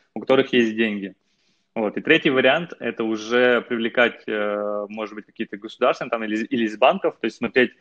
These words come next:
предложения от банков. Это тоже действительно нормальная схема, это можно сделать и можно этим пользоваться. Кредитов не нужно бояться, хотя я на данном этапе боялся.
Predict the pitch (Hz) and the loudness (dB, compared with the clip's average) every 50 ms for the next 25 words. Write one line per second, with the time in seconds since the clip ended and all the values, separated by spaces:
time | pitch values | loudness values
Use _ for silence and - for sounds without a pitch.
0 | - - - - - 127 117 117 120 113 123 127 123 117 113 107 107 117 120 143 | -20 -20 -10 -4 -2 0 2 4 4 6 4 4 4 4 2 0 2 2 2 2
1 | 165 165 - 156 - - 117 107 107 - 135 117 113 110 107 104 110 107 - 123 | 2 -2 -8 -10 -8 -8 -10 -8 -4 -2 -2 -2 -2 -2 -4 -6 -6 -6 -8 -6
2 | - 123 110 107 107 117 120 117 113 110 107 - - 143 143 123 110 - 113 110 | -6 -6 -4 -4 -2 0 0 0 0 -2 -4 -6 -4 -4 -4 -4 -4 -6 -4 -2
3 | 117 113 107 107 101 98 120 127 127 127 113 113 117 113 107 107 92 - 104 95 | -2 -2 -2 -4 -6 -2 0 0 0 0 -2 -2 -2 0 -2 -2 -6 -6 -4 -2
4 | 131 139 139 147 - - - - - 107 110 104 _ _ - 120 117 110 104 104 | -2 -2 -2 -4 -8 -10 -14 -12 -8 -6 -6 -6 _ _ -6 -4 -4 -4 -4 -2
5 | 98 110 135 147 - - - _ - 110 104 101 101 104 101 101 101 95 - 101 | 0 2 2 0 0 -6 -8 _ 0 0 0 0 -2 -4 -4 -4 -6 -6 -8 -6
6 | - 101 101 107 104 101 101 - - | -6 -2 0 0 0 0 0 -4 -8